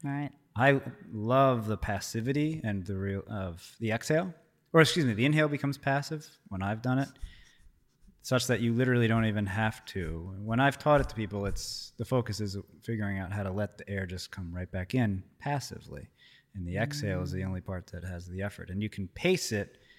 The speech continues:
Speaker 2: go really slowly or really quickly. And that, that was the context
Speaker 1: Okay.
Speaker 2: back studying specific classical Hatha Yoga back in an ashram. And either way, it's still good. It doesn't matter,
Speaker 1: Oh, yeah, it
Speaker 2: obviously.
Speaker 1: doesn't matter.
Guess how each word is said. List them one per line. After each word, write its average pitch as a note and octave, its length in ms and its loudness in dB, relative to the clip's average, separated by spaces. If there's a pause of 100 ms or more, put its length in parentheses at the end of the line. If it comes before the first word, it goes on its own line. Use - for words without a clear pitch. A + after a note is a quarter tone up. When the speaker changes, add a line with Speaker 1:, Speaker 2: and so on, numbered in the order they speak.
(360)
Speaker 2:
go D#2 100 -18
really D2+ 340 -14
slowly A3 680 -6
or A#3 140 -2
really F2 260 -4
quickly. D2+ 540 -18 (500)
And G#2 120 -2
that, - 400 2
that F3+ 180 8
was D#3+ 180 2
the C3+ 120 2 (500)
context D3 760 4
Speaker 1:
Okay. - 120 -14
Speaker 2:
back A#2 380 2 (480)
studying A2 380 2
specific G#2+ 560 -4
classical G2+ 460 -2
Hatha G2 420 -4
Yoga F#2+ 420 -2 (680)
back F2+ 160 -8
in F#2 100 -6
an E2+ 80 -6
ashram. F2 440 -8 (960)
And C#3+ 600 -2 (840)
either C3+ 220 8
way, B2 280 10
it's F#2 100 -4
still A2 160 0
good. F2 160 -8 (220)
It G#2+ 60 -8
doesn't G#2+ 240 2
matter, G2 200 0
Speaker 1:
Oh, G3+ 120 12
yeah, E3 160 8
it B2+ 100 0
Speaker 2:
obviously. G3+ 120 6
Speaker 1:
doesn't G3+ 260 4
matter. C#3+ 420 8